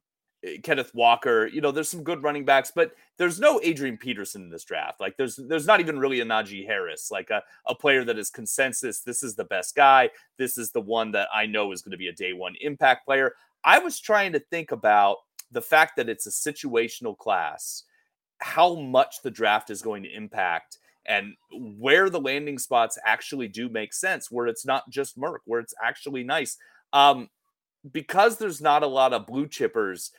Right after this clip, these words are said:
where's a spot? Where is a spot for running backs that sounds good outside of Houston? 'Cause to me, if Breece Hill Hall gets signed anywhere outside of Houston, I, I'm scared.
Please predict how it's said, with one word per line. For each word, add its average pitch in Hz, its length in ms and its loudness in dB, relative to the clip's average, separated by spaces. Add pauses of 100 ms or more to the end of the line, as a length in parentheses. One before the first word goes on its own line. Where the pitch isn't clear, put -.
(1080)
where's 240 540 2
a 330 60 -4
spot? - 840 0 (220)
Where 190 200 4
is 233 120 -2
a 202 60 -6
spot - 520 2
for 135 140 -6
running 110 320 -4
backs 90 480 -4 (340)
that 131 160 -2
sounds 131 400 0
good 113 180 -2
outside 104 380 -2
of 92 100 -12
Houston? 92 380 -12
'Cause 175 240 -4
to 226 100 -2
me, 214 400 -6 (160)
if - 200 -6
Breece 226 280 -6
Hill 214 280 2
Hall 175 200 4
gets 151 240 -4
signed 151 300 0
anywhere 202 300 2
outside 160 420 4
of 113 80 -6
Houston, 95 520 -8 (400)
I, 120 220 -4
I'm 151 140 2
scared. - 560 -4